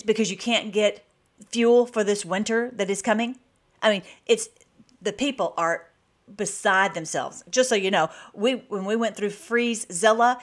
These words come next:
here, we tried to, to heat our, uh, just our little portion of our home with, with the fireplace. <laughs> I was, all I did was, like, burn a hole in my back, and my front was, was cold.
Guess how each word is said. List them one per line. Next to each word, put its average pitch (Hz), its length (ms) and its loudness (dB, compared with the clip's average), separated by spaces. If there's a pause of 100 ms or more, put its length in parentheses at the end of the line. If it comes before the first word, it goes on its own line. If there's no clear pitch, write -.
here, 247 420 2 (140)
we 240 120 0
tried 240 400 4
to, 233 140 -4
to 208 480 -2
heat 254 380 -6
our, 214 460 0
uh, 185 100 -2 (100)
just 269 220 -2
our 214 120 4
little 247 260 0
portion 262 320 0
of 208 80 -2
our 196 140 0
home 226 340 0 (320)
with, 220 420 0 (100)
with 220 240 -2
the 196 120 -4
fireplace. 254 760 2 (140)
<laughs> - 140 -20
I - 1000 4
was, 349 260 6 (680)
all 330 240 12
I 330 220 10
did 254 340 10 (180)
was, 247 200 8
like, 233 480 2
burn 277 280 6
a 247 100 6
hole 277 240 10
in 247 100 4
my 233 200 6
back, 202 480 6 (160)
and 220 180 2
my 220 160 6
front 262 320 6
was, 220 220 0 (120)
was 208 200 -4
cold. 175 360 6